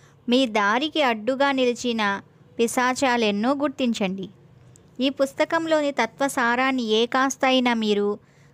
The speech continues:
కార్యరూపంలో పెట్టే ముందు మీ మనసు దాన్ని స్వీకరించడానికి సిద్ధంగా ఉండాలి. అలా మనసును సిద్ధపరచడం పెద్ద కష్టమేమీ కాదు.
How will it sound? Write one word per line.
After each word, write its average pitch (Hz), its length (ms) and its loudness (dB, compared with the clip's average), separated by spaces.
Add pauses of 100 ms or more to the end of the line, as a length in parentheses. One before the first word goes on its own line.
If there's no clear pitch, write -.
(120)
కార్యరూపంలో 247 840 2
పెట్టే 233 380 -2
ముందు 254 480 0 (480)
మీ 269 180 4
మనసు 233 400 0
దాన్ని 277 300 0
స్వీకరించడానికి 254 960 -2
సిద్ధంగా 220 580 0
ఉండాలి. 190 500 0 (1120)
అలా 247 260 2
మనసును 254 560 -2
సిద్ధపరచడం 240 840 -2
పెద్ద 202 320 -4
కష్టమేమీ 240 680 -2
కాదు. 196 380 -2